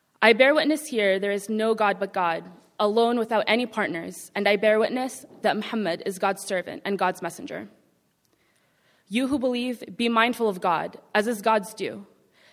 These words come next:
and make sure you devote yourselves to God to your dying moment. The most numbing moment of my life was when I woke up one lazy summer afternoon in the midst of a transition into my senior year of college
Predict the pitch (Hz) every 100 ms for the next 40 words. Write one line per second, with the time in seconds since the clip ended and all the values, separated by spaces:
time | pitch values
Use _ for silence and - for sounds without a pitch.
0 | _ - 220 226 240 - 254 262 247 214
1 | 202 - 262 - 285 285 - 220 208 165
2 | 143 - - - 214 196 208 220 226 208
3 | 190 160 185 - - _ _ _ _ _
4 | _ _ _ _ _ _ _ _ _ _
5 | _ _ _ _ _ _ _ _ _ _
6 | 196 247 262 - - 220 240 269 240 226
7 | 190 170 120 - - 208 208 214 202 180
8 | 208 - - _ _ - 202 220 220 226
9 | 226 202 220 277 208 196 - 208 202 196
10 | 196 214 226 269 277 269 - 202 233 202
11 | 214 - 269 165 214 220 - _ _ _
12 | - 220 220 240 254 320 320 - 330 302
13 | 247 240 247 220 220 233 214 220 269 294
14 | 285 262 247 - - 190 78 - - -
15 | -